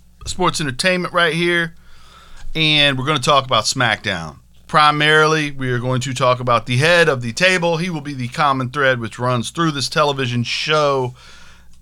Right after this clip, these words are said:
and I thought that was a great common thread. Now, the first,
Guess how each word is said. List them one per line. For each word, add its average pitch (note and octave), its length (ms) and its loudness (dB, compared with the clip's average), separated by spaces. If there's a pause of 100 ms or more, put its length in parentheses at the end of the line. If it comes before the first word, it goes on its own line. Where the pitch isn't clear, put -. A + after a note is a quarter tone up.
(160)
and B2+ 640 -2 (560)
I A#2+ 140 -2
thought A#2+ 400 -4
that A2+ 160 -6
was G2+ 200 -10
a G2+ 100 -10
great A2+ 600 -4 (1400)
common G#2+ 360 -4
thread. G2+ 340 -2
Now, A2 80 -2
the G#2+ 80 -2
first, - 560 0